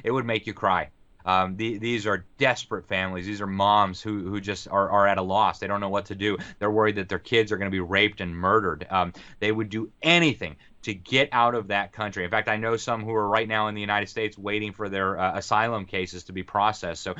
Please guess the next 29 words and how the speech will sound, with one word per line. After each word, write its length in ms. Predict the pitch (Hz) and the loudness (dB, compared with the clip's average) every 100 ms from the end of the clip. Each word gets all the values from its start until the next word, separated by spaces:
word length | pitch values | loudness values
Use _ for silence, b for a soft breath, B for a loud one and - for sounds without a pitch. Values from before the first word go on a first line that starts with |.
| B B | B B
uh, 180 | - 92 | 0 0
they're 120 | 90 | 0
very 220 | 87 104 101 | 0 0 -2
scared 320 | - 107 101 | 0 0 0
to 60 | |
even 280 | 101 101 95 | -2 -4 -2
lift 220 | 101 113 | -2 -2
their 100 | 101 | -2
heads 340 | 85 113 123 98 | 0 0 0 2
up 220 | 90 92 | 0 0
'cause 160 | 104 87 | -8 -6
they're 140 | 95 | -6
worried 360 | 92 101 104 98 | 0 2 2 0
that, 280 | 92 - | -4 -4
uh, 40 | 95 | -4
if 120 | 90 | -4
the 100 | - | -4
left 300 | 95 107 - | 0 0 0
figures 320 | - 104 98 | 0 2 2
out, 200 | 98 101 | 4 4
they're 100 | 95 | 2
gonna 160 | 92 95 | -2 2
all 100 | 98 | 2
be 120 | 98 | 0
deported 460 | 92 90 107 104 95 | -6 -4 -2 -2 0
back 200 | 98 98 | 0 0
to 60 | |
South 200 | - 101 | -2 0
Africa 400 | 92 92 - 101 | 0 0 -4 -6